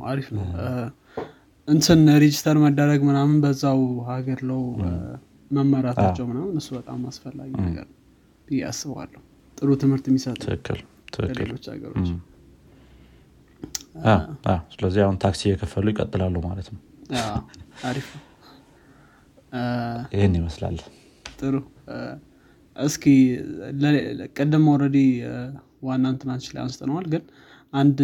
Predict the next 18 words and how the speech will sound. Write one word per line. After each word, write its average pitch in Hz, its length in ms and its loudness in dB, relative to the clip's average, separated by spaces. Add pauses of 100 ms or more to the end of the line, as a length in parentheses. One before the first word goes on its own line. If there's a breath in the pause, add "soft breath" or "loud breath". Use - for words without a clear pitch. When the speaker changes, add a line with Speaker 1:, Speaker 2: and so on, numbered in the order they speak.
Speaker 1:
ዜና 135 320 4
ላንሳና 127 500 -2 (140)
ይሄ፣ 135 160 -4 (720)
እ፣ - 140 -12 (500)
ዜና 147 320 0
ምንድነው? 156 360 4 (120)
አንድ 139 280 4 (260)
ሰው 170 220 -2
አሜሪካ 139 360 2
ውስጥ 139 200 -4
ያለ 120 220 -10
ሰው፣ - 180 -6 (720 soft breath)
እ፣ - 100 -10 (300)
ጄኔቲክሊ 160 580 4
ሞዲፋይድ 139 480 4
የሆነ 127 220 2 (580)
የፒግ - 1800 -6
ወይም 143 240 6